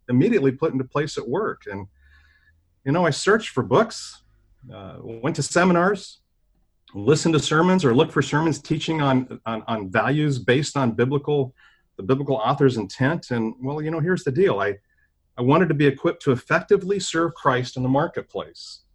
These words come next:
And, uh, you know, as expected, most content was man-centered. It was self-improvement. It was the, you know, the proverbial health, wealth, and prosperity-driven,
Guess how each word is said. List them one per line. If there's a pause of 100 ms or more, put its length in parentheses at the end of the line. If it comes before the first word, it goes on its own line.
And,
uh, (1000)
you
know, (180)
as
expected,
most (260)
content
was
man-centered.
It
was
self-improvement.
It
was
the, (400)
you
know,
the
proverbial
health,
wealth,
and
prosperity-driven,